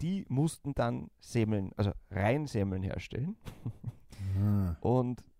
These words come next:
Speaker 1: aufgrund dieses, ähm, Kampfes wurde die Semmel dann auch so beliebt, weil da quasi ein Markt,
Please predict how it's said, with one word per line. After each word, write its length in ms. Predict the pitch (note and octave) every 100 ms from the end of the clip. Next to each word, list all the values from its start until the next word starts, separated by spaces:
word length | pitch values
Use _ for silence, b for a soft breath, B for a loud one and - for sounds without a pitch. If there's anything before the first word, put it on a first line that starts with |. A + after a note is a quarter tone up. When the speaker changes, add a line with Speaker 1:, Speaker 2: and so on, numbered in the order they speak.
| _ - - _
Speaker 1:
aufgrund 600 | A#2+ C3 - C3+ C#3 -
dieses, 380 | C3 B2+ B2+ A#2+
ähm, 420 | F2 F2 F2 G2+ F#2+
Kampfes 500 | B2 D#3 - C#3+ A#2+
wurde 220 | A#2+ B2
die 80 | A#2
Semmel 280 | - A2+ C3
dann 160 | A#2
auch 140 | - -
so 140 | A2+
beliebt, 500 | G#2+ G#2 C#3+ - - - -
weil 160 | - G2
da 120 | G#2
quasi 280 | G2 F#2+ A2
ein 160 | F2+
Markt, 480 | G2 E2+ - - -